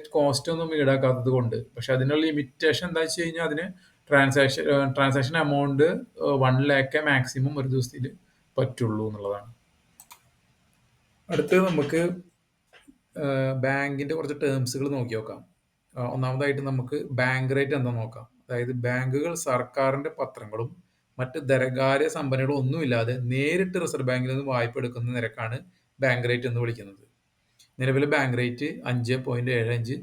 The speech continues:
ശതമാനം ആണ്. ഓക്കെ, അതായത് ഇവിടെ ബാങ്കുകൾ യാതൊരു സെക്യൂരിറ്റിയും കൊടുക്കുന്നില്ല,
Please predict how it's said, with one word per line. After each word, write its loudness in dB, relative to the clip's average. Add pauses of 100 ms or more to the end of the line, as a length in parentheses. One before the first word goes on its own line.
(120)
ശതമാനം -6
ആണ്. -8 (800)
ഓക്കെ, -6 (320)
അതായത് 4
ഇവിടെ 2 (300)
ബാങ്കുകൾ 2 (400)
യാതൊരു 2
സെക്യൂരിറ്റിയും -4
കൊടുക്കുന്നില്ല, 0